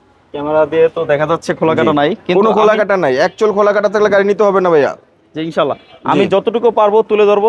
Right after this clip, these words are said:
Speaker 1: তারপরও আপনারা আইসা, এক্সপার্ট নিয়ে আইসা চেক করাবেন।
Speaker 2: জি,
Speaker 1: ভাইয়া,
Speaker 2: ইনশাআল্লাহ, জি।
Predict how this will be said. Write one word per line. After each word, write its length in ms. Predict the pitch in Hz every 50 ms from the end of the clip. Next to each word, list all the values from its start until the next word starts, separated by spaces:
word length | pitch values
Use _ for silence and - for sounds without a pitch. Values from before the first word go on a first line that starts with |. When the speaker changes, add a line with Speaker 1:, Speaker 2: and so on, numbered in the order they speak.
| 233 -
Speaker 1:
তারপরও 360 | 175 170 170 - 208 226 233 226 202
আপনারা 220 | - - 214 214 202 196
আইসা, 200 | 196 - 226 202 196 190
এক্সপার্ট 340 | 190 - - - 254 247 196 208
নিয়ে 100 | 233 226 220
আইসা 140 | 208 214 208 202 -
চেক 100 | 202 - - 190
করাবেন। 240 | 185 180 180 202 247 247 135
Speaker 2:
জি, 60 | 151
Speaker 1:
ভাইয়া, 160 | 170 214 233 202
Speaker 2:
ইনশাআল্লাহ, 280 | 151 123 117 117 107 104 110
জি। 80 | 123